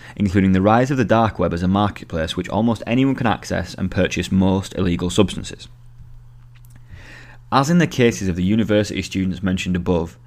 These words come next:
it's pretty typical for a group of friends to decide together that they're going to do drugs and for one to actually purchase them. The reasons for this are pretty obvious and boil down to convenience,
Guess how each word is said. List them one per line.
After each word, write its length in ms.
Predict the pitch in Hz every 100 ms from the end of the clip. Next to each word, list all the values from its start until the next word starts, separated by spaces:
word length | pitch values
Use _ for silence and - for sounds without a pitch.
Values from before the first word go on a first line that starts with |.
| - - -
it's 100 | 98
pretty 240 | - 131
typical 460 | - - 110 90 80
for 140 | 98
a 40 | 92
group 220 | 104 104
of 100 | 101
friends 340 | - 76 85
to 120 | -
decide 320 | 90 - 120 -
together 280 | 87 87 87
that 120 | -
they're 80 | 90
going 200 | 95 90
to 100 | 82
do 240 | 101 113
drugs 420 | - - - - - - -
and 140 | 90
for 100 | 101
one 240 | 95 101 101
to 120 | -
actually 320 | 85 - 98
purchase 420 | - 127 - 92
them. 300 | 78 69 - - - - - - -
The 80 | 113
reasons 360 | 127 160 185 -
for 120 | 117
this 160 | 101 90
are 20 |
pretty 260 | 104 80
obvious 460 | 92 90 85 - - - -
and 100 | -
boil 200 | 101 110
down 180 | 110 107
to 120 | 92 98
convenience, 760 | 95 95 98 95 - -